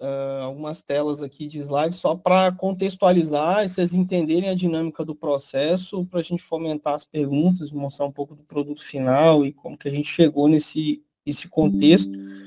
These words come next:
e um pouco dos próximos passos ali da solução. É, <clears throat> só pra contextualizar, o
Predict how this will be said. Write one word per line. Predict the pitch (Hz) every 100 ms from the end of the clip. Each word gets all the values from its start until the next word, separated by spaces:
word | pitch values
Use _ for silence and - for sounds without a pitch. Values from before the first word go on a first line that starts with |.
| - _ 98 _ _ _ _ _ _ _ -
e | 170 180
um | 180
pouco | 156 170 170
dos | 165 -
próximos | 160 165 180 170 180
passos | - 135 131 -
ali | 131 127
da | 131 131
solução. | - 135 139 - 107 104 _ _ _ _ _ _ _ _ _ _ _ _
É, | - 127 135 127 131 127 127 _ _ -
<clears throat> | - 139 - _
só | - 175
pra | 196
contextualizar, | 196 196 185 185 180 170 147 151 190 151 107 _ _
o | 151 160 165 156 151 127